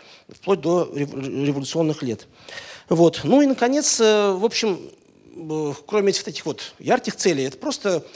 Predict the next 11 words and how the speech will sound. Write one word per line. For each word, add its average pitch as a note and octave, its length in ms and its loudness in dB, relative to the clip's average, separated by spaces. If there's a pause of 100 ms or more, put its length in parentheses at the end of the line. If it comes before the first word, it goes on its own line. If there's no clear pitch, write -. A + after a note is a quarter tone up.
(180)
романтическая G3 800 -2
и F3 300 0
довольно E3+ 440 -2
динамичная F#3+ 480 -2
для D#3+ 100 -4
чтения F#3 320 -2
книга. F#3 460 -2
Э, C#3 340 -6
я E3 80 -4
считаю, E3 300 -2
что C3 300 -4